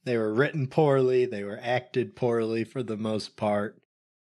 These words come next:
Over half the movie's them just walking around <laughs> like a styrofoam set or something. I don't know, <laughs> but it looked real bad.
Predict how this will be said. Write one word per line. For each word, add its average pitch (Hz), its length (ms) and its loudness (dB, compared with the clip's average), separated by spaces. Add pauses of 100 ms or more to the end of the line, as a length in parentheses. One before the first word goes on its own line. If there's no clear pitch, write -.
(140)
Over 156 320 4
half 151 320 2
the 147 80 -4
movie's 139 560 0
them 127 320 2
just 110 260 -6
walking 123 500 0
around 113 480 -4
<laughs> - 0 -
like 175 280 2
a 131 40 -2
styrofoam 127 1000 -2
set 131 420 -2
or 127 140 2
something. 143 640 0
I 131 140 2
don't 127 240 0
know, 139 320 4
<laughs> - 40 -4
but 202 140 6
it 165 160 -2
looked 180 380 -2
real 170 320 0
bad. 180 360 2